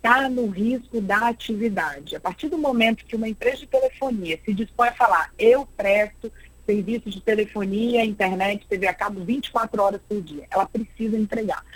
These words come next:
Não entregou por qualquer razão, tá no risco da atividade dela e ela precisa indenizar o consumidor que provar que o prejuízo dele foi acima do esperado, que é a, a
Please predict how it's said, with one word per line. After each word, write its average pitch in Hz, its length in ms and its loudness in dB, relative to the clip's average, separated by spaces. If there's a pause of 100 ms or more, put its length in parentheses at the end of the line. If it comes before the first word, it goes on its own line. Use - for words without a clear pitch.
(240)
Não 311 360 8
entregou 196 540 4 (120)
por 320 240 6
qualquer 254 460 4
razão, 202 560 -4 (320)
tá 214 120 2
no 226 100 4
risco 240 380 0
da 214 100 -2
atividade 185 600 -2
dela 170 380 -2 (240)
e 208 120 4
ela 208 180 6
precisa 185 640 -4
indenizar 185 840 4
o 302 60 2
consumidor 208 680 2
que 196 100 -6
provar 165 480 0 (240)
que 196 120 0
o 196 40 2
prejuízo 190 640 4
dele 160 340 2
foi 190 240 4
acima 302 580 0
do 226 200 2
esperado, 180 760 0 (560)
que - 140 6
é 170 60 10
a, 160 100 2 (160)
a 147 160 -2